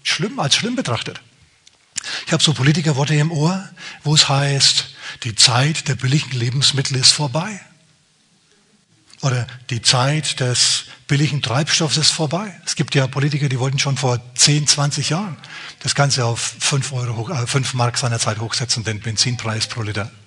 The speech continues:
So, was also, wenn aus dieser Richtung jetzt da nicht unbedingt, äh, Erleichterung kommt? Wenn du merkst, die, die Dinge täglichen, des täglichen Bedarfs werden teurer und teurer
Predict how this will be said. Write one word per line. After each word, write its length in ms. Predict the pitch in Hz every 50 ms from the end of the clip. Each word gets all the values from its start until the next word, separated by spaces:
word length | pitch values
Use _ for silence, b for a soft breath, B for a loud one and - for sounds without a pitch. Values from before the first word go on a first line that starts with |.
| - _ B B B B B B B B B B B B B B B B B B B B B B B B
So, 360 | - - 165 151 151 180 160
was 160 | 156 170 - 170
also, 220 | 156 - - 139
wenn 120 | 147 151
aus 140 | 143 139 -
dieser 240 | - 175 147 160 151
Richtung 240 | 156 - - 156 143
jetzt 180 | 143 - -
da 100 | - 143
nicht 180 | 139 143 - 165
unbedingt, 500 | 147 131 143 131 139 135 135 135 - -
äh, 200 | 147 135 135 151
Erleichterung 640 | 196 - 165 135 123 131 151 - - 156 135 143 127
kommt? 400 | - 180 202 151 - - - - - - - - - - _ _ - - _ - -
Wenn 320 | - 131 113 131 135 135
du 200 | 120 127 123 120
merkst, 360 | 113 110 117 139 160 - - 147
die, 100 | 127 110 - - - - - - - -
die 100 | 131 117
Dinge 240 | - 143 143 151 143
täglichen, 400 | - 139 135 127 143 139 131 110
des 320 | 110 104 120 107 123 120
täglichen 320 | - 135 131 139 143 123 120
Bedarfs 460 | 104 - 113 113 139 156 - - -
werden 240 | 120 110 110 139 - B B B B B B B B B B B
teurer 340 | - - 131 135 139 139 131
und 140 | 127 117 -
teurer 500 | 123 127 143 147 170 175 185 185 -